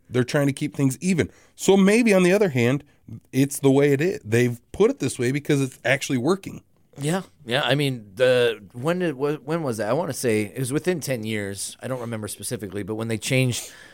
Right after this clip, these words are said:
Speaker 2: um, uh, the rookie salary cap, 'cause, like, you, you as a top ten pick or a first round pick, you're only, it's a four year rookie deal, and there's, it's only for eighty million. I don't know the number.
Speaker 1: Right.
Speaker 2: But that's what it is.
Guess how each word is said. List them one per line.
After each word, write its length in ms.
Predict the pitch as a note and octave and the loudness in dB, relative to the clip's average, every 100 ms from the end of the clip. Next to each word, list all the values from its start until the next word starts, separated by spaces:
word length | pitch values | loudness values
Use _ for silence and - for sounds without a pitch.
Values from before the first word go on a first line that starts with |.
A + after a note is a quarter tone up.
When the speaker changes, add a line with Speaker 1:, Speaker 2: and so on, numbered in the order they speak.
| - - - - - | -20 -20 -20 -14 -2
Speaker 2:
um, 560 | A2 G2 F2+ E2+ D#2 - _ _ _ _ _ _ - | 2 2 0 -4 -10 -20 _ _ _ _ _ _ -18
uh, 320 | - - - - | -18 -16 -18 -10
the 160 | G#2 | -4
rookie 300 | G#2+ B2+ B2 | 0 0 2
salary 400 | G#2+ A2+ A2 G#2 F#2+ | 0 2 2 2 -2
cap, 280 | F2+ E2+ - _ _ - | -6 -8 -12 _ _ -12
'cause, 260 | G#2+ F#2 | -8 -2
like, 220 | G#2+ F#2+ | -2 0
you, 160 | A2+ G#2+ | 0 -2
you 300 | A2+ G#2+ G#2 - - | -4 -8 -8 -10 0
as 200 | A2 G#2+ | 0 0
a 40 | |
top 320 | F#2+ A2+ A#2+ - _ _ _ - - | -2 -2 -2 -2 _ _ _ -20 -16
ten 260 | - C3+ A#2+ | -2 0 2
pick 320 | B2+ A2+ A2 | 4 4 2
or 60 | G#2 | 0
a 40 | |
first 260 | F#2+ B2 B2 | 0 0 2
round 220 | A2+ G2+ | 0 0
pick, 240 | A2 G2+ G#2 | 0 0 2
you're 140 | A2 | 2
only, 560 | A2 A2 G#2 F#2+ G2+ G2+ | 4 2 0 -4 -10 -8
it's 120 | - | -8
a 60 | F#2+ | -8
four 260 | - B2+ C3+ | -2 2 4
year 160 | B2+ | 6
rookie 280 | A#2 A#2 A#2+ | 4 2 0
deal, 340 | G#2+ G2 G2 - _ G2 | 2 2 0 -6 _ -8
and 140 | G2 | -4
there's, 280 | G2 F#2+ G#2+ - | -4 -4 -6 -8
it's 160 | F#2 G2 | -4 -2
only 200 | G#2+ G#2 | -2 -4
for 340 | G#2+ G2 F#2 E2+ _ _ _ _ _ _ - - - - - | -2 0 0 -4 _ _ _ _ _ _ -20 -20 -20 -20 -10
eighty 220 | G#2+ G#2+ F#2+ | -4 -4 -4
million. 260 | F2 D#2+ | -6 -8
I 60 | G2+ | -8
don't 120 | E2+ | -8
know 100 | E2+ | -10
the 100 | C#2+ | -12
number. 320 | D2 C2+ - - | -14 -14 -18 -12
Speaker 1:
Right. 280 | G2 G2 G2 - - | -4 -4 -4 -4 0
Speaker 2:
But 120 | A#2+ | 4
that's 160 | C#3+ D#3 | 4 6
what 100 | C3+ | 6
it 100 | A2+ | 4
is. 260 | D2+ - | 0 -6